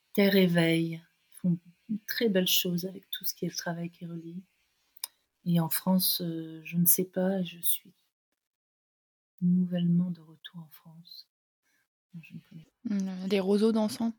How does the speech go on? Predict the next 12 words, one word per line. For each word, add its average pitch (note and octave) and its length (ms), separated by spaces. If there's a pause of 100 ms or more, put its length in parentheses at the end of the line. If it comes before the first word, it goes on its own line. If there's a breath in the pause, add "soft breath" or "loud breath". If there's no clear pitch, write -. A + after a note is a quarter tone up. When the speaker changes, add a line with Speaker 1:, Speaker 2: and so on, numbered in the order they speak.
Speaker 2:
de G3 160
ce - 100
que G#3+ 400
j'ai A3 140
Speaker 1:
Oui. - 0
Speaker 2:
entendu, G3+ 420
sont, F3 500
sont F#3+ 180
très G3+ 240
actifs. F#3+ 480
Speaker 1:
Ben F#3+ 60
voilà. D#3+ 300